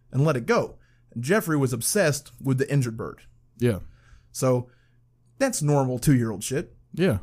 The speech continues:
Speaker 1: You just got an animal in the house. You're checking it out. What would you do?
Speaker 2: Mm-hmm.
Speaker 1: Nineteen sixty-two, when he's two years old, the family makes their first move to Iowa, which is where Lionel works on his P H D in chemistry at Iowa State University.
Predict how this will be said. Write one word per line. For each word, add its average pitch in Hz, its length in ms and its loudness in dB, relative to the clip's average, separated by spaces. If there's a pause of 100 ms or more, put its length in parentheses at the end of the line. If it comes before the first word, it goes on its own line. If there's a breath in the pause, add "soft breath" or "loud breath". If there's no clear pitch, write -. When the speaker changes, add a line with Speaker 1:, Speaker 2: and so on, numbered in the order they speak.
(200)
Speaker 1:
You 185 60 -8
just 147 300 -2
got 120 160 -2
an 101 60 -8
animal 180 360 0
in 196 60 0
the 196 80 0
house. 233 260 -6
You're 143 80 -2
checking 139 300 -2
it 135 80 -2
out. 202 220 -2
What 220 180 -2
would 220 180 -8
you 233 80 -16
do? 311 320 -2 (640)
Speaker 2:
Mm-hmm. 101 380 -2 (1040 loud breath)
Speaker 1:
Nineteen 143 340 -2
sixty-two, 247 720 -6 (180)
when 131 140 -4
he's 127 160 0
two 147 140 -2
years 123 220 -2
old, 151 220 -4
the 139 60 -4
family 156 320 -4
makes 139 240 -4
their 123 160 -4
first 285 400 -8
move 139 280 -2
to - 200 -8
Iowa, 208 460 -2 (880)
which 139 180 -6
is 117 120 -6
where 127 160 -2
Lionel 156 760 -4 (320)
works 131 320 -6
on 131 80 -4
his 113 120 -8
P 160 220 -4
H 127 180 -8
D 240 160 -2
in 208 60 -2
chemistry 143 500 -2
at - 140 -6
Iowa 139 260 -2
State 147 300 0
University. 151 560 0